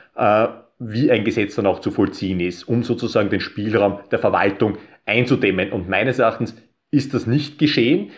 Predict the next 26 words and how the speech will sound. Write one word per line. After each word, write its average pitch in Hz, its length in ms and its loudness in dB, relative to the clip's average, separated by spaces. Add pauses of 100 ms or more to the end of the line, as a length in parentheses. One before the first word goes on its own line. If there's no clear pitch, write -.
(160)
weil, 113 520 2 (320)
äh, 127 320 4 (680)
der 120 420 6
Verordnungsinhalt 135 1000 4
auf 127 140 2
gesetzlicher 123 500 0
Ebene 120 460 2 (580)
nur 160 480 4 (360)
marginal 127 840 4
oder - 220 0
kaum 139 420 6
determiniert 90 640 0
ist. - 220 -10 (160)
Auf 120 160 2
dieser 156 200 2
gesetzlichen 139 560 -2
Ebene 151 440 2 (240)
ist - 280 -4
vorgesehen, 139 540 4
dass 135 140 0
eine 127 160 2
Verordnung 117 420 2
dann 95 220 -2
erlassen 127 420 0
werden 131 200 2
kann, 156 260 0